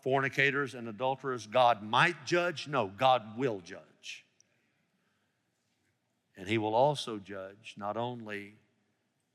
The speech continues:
people who commit adultery and fornication in the literal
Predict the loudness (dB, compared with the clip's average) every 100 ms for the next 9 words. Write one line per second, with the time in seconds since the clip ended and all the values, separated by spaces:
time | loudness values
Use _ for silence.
0 | -20 2 2 2 -4 -4 -8 -10 -4 -4
1 | -4 -6 -4 -4 -6 -10 -10 -10 -18 -14
2 | -10 -8 -8 -6 -6 -6 -10 -12 -18 _
3 | _ _ _ _ -10 -8 -4 -4 -4 -6
4 | -8 -14